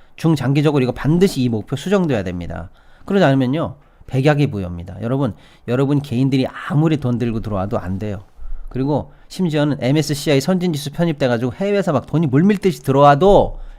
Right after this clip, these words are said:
예, 오 조에서 삼십 조 사이예요. 근데 지금 방금 보셨죠? 예, 연금이 수익률 일 프로만 낮춘다고 해도, 예, 목표 비중 조금만 낮춘다 그래도 몇십 조 그냥 날아가요. 이거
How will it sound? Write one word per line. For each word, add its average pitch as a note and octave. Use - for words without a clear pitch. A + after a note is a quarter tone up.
예, G2
오 A#2+
조에서 C3+
삼십 C#3+
조 A2+
사이예요. F#2+
근데 C#3+
지금 C#3
방금 C3
보셨죠? A#2
예, G2
연금이 D3
수익률 F#3+
일 G#3+
프로만 F#3
낮춘다고 A#2
해도, G#2
예, F#2
목표 C#3
비중 C#3+
조금만 A#3+
낮춘다 D3
그래도 A2+
몇십 A2+
조 C3
그냥 B2
날아가요. F2+
이거 G#2+